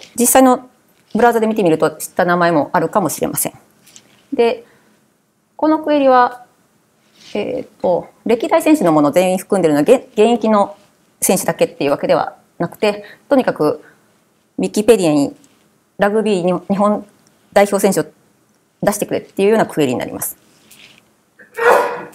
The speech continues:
で、ど-、何をやってるかっていうと、えー、スパークルのこのカッコカッコっていうとこがあるんですけども、この中に、えー、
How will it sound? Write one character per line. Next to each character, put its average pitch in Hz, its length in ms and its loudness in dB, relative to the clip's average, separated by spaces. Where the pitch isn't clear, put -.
で、 262 200 0
ど-、 - 180 -14
何 311 200 0
を - 20 4
や 226 80 2
っ 190 40 -12
て 196 100 -6
る 175 60 -2
か 160 120 -2
っ - 120 -10
て 165 80 -4
い - 40 0
う 156 60 -4
と、 196 420 2
え - 380 -10
ー、 - 60 -14
ス - 140 -18
パ 302 160 2
ー 302 40 0
ク 302 100 0
ル 285 60 4
の 269 120 2
こ 220 120 0
の 190 120 0
カ - 240 -4
ッ 294 120 -8
コ 311 120 0
カ 311 100 2
ッ 339 120 -4
コ - 100 -2
っ - 80 -6
て - 160 -6
い 147 60 0
う 139 80 -2
と - 80 -6
こ - 120 -14
が - 80 0
あ - 40 0
る - 60 -4
ん - 20 -8
で - 80 -10
す - 60 -12
け - 60 -6
ど 165 100 -2
も、 175 200 2
こ - 220 -2
の 330 100 6
中 220 260 2
に、 175 280 0
え - 40 -20
ー、 - 160 -18